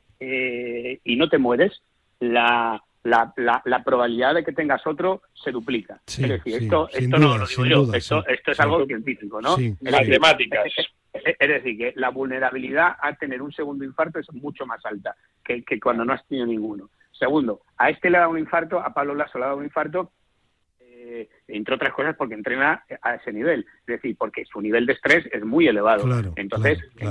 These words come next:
Speaker 1: entonces está claro que es un factor de riesgo, eh, que va a seguir estando ahí si tú entrenas.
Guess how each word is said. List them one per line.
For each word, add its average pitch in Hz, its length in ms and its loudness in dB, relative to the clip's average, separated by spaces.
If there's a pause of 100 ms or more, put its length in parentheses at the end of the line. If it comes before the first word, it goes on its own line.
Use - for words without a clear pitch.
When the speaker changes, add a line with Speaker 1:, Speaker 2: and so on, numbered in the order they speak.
Speaker 1:
entonces 139 160 0
está 120 240 0
claro 147 280 4
que 135 60 -6
es - 80 -10
un 135 140 -8
factor 139 360 -4
de 151 100 -2
riesgo, 196 600 0 (380)
eh, 120 320 -6
que 117 100 -4
va 123 140 -2
a 156 100 -4
seguir 185 240 -2
estando 170 400 0
ahí 196 180 2
si 147 140 -8
tú 151 160 -4
entrenas. 123 520 -6